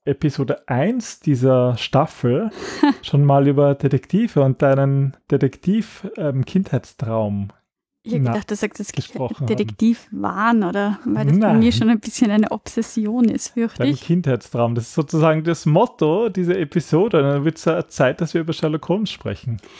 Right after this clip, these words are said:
Speaker 2: Ja, ähm, es ist auch deswegen Zeit, also ich glaub, wir müssen auch noch eine eigene Episode nur über Sherlock Holmes und, ähm, seinen Erfinder, ähm, besprechen.
Speaker 1: Auf jeden Fall, ja.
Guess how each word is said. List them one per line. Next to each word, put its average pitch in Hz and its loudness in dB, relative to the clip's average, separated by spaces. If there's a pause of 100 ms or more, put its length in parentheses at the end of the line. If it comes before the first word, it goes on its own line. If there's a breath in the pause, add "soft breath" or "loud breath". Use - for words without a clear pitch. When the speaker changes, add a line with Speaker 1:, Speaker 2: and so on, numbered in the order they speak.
(420 loud breath)
Speaker 2:
Ja, 262 4
ähm, 254 2 (240)
es 254 -2
ist 262 -4
auch 269 0 (100)
deswegen 294 2
Zeit, 262 0
also 247 -2
ich 233 -8
glaub, - -12
wir 226 0
müssen 220 0
auch 220 2
noch 208 -2
eine 208 -4
eigene 208 -2
Episode 208 -4
nur 233 4
über 202 -2
Sherlock 208 -6
Holmes 262 2
und, 208 -4
ähm, 220 0
seinen 214 -4
Erfinder, 233 2 (680)
ähm, 220 -2
besprechen. 254 -2
Speaker 1:
Auf 135 0
jeden 123 2
Fall, 101 0
ja. 110 -2